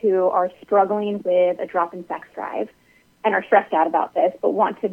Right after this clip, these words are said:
build a better sex life, right? And so a lot of the work that I do is all about challenging what I call sexpectations, right? Which are somebody's expectations about sex. Because unfortunately, more often than not, we learn a lot of really unhelpful information about sex,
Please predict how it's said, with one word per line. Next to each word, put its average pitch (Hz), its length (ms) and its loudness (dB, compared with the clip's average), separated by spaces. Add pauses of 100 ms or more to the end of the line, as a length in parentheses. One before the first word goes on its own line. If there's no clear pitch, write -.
(140)
build 294 240 8
a 208 60 2
better 180 280 0
sex - 300 -6
life, 175 300 -10
right? 190 340 -2
And 202 240 -2
so 208 100 2
a 196 40 4
lot 196 260 6
of 254 60 4
the 269 80 2
work 233 240 2
that 202 80 -2
I 185 120 4
do 208 220 4
is 196 140 -2
all 185 160 4
about 208 320 6
challenging 185 420 -2
what 180 100 -2
I 175 100 2
call 180 300 -2
sexpectations, 170 720 -6 (320)
right? 175 260 0 (460)
Which 240 140 2
are 214 160 4
somebody's 202 500 4 (140)
expectations 185 760 -4
about 156 320 -4
sex. - 200 -8 (200)
Because 190 320 -4
unfortunately, 180 1040 0
more 190 360 0
often 214 320 4
than 180 120 -4
not, 170 320 -4 (460)
we 220 140 2
learn 196 240 0
a 185 40 2
lot 180 220 4
of 185 220 4
really 190 340 2
unhelpful 202 640 0
information 180 560 -8
about 160 340 -4
sex, - 240 -4